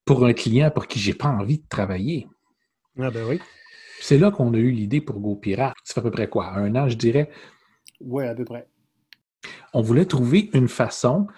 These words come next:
Speaker 1: pour découpler l'information puis nos services. C'est un peu un, avec le modèle open source.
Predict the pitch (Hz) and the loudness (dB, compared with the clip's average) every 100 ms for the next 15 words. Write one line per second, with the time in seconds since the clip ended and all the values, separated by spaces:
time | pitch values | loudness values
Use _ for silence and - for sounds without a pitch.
0 | - _ _ - 113 104 110 202 - 151 | -20 _ _ 0 2 2 4 4 4 -2
1 | - 190 220 131 - - 120 117 107 - | 2 4 4 4 2 0 0 0 -4 -4
2 | 107 117 - _ _ _ - - 127 135 | -2 -2 -4 _ _ _ -14 -2 2 2
3 | 131 135 110 113 117 - - - _ _ | 2 0 -2 -4 -4 -8 -16 -20 _ _
4 | - 156 - 196 135 127 143 131 127 127 | -2 2 4 6 6 4 2 0 0 2
5 | 127 120 123 113 123 110 131 104 - | 4 6 6 6 4 4 2 0 -4